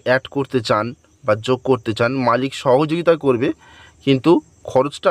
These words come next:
আপনার করতে হবে। তাহলে যে কোনো সময় এই রাস্তাটি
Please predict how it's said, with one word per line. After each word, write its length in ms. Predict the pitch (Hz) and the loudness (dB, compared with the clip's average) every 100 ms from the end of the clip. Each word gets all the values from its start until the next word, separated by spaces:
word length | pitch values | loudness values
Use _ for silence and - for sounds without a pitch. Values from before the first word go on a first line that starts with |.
| 131 | 0
আপনার 180 | 123 120 | 0 -2
করতে 280 | 117 110 113 | -4 -2 0
হবে। 240 | 110 135 262 _ _ _ _ | 0 0 -6 _ _ _ _
তাহলে 380 | 117 131 127 170 302 _ _ _ _ _ | 0 0 0 0 -2 _ _ _ _ _
যে 180 | 110 120 | -4 -2
কোনো 220 | 139 143 143 | 0 2 0
সময় 400 | - 135 123 139 - _ _ _ _ _ _ _ - | 0 0 0 -2 -10 _ _ _ _ _ _ _ 2
এই 140 | 139 | 4
রাস্তাটি 420 | 131 113 110 123 | 4 2 0 -4